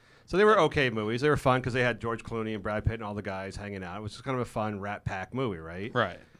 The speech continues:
Speaker 1: So this one tried to replicate that with women, and it failed because it just wasn't, not that it can't be done, but it just wasn't done very well.
Speaker 2: Yeah. Uh, well, I'm, I'm assuming not. I mean, Rihanna's in it. Like, what else do you have to,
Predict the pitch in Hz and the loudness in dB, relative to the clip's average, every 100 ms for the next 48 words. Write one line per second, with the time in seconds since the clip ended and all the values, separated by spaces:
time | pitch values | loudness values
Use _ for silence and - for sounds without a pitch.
0 | - _ - 151 190 196 156 151 135 135 | -20 _ 4 6 8 6 6 6 6 4
1 | 123 160 139 123 120 104 104 98 110 123 | 6 6 4 -2 -2 -2 -2 -4 -4 -2
2 | 117 104 113 165 127 92 95 113 _ _ | -2 0 0 2 2 -2 -6 -10 _ _
3 | _ _ _ - 117 123 - _ _ - | _ _ _ -2 0 0 -2 _ _ 2
4 | 143 127 120 123 113 123 123 113 101 101 | 4 6 6 4 2 -2 2 2 0 -4
5 | 110 113 110 110 117 - - - 139 139 | -4 0 0 -2 -6 -12 -18 -4 -2 0
6 | 120 - 110 98 95 98 117 117 110 110 | -2 -2 -6 -6 -10 -10 -8 -8 -6 -6
7 | 107 110 160 101 85 73 64 55 - _ | -4 -2 -2 -2 -8 -10 -12 -14 -18 _
8 | _ _ _ _ - 180 - - - 123 | _ _ _ _ 0 4 4 0 -8 -6
9 | 107 - 117 123 85 104 110 - 120 117 | -8 -8 2 2 4 0 0 0 0 2
10 | 180 151 107 95 98 - 139 139 135 151 | 4 4 4 -2 -6 -2 0 2 4 6
11 | 147 123 92 85 85 - 98 110 120 120 | 8 6 4 -2 -8 -6 -6 2 4 4
12 | 110 - 107 - 101 | 2 0 0 0 -6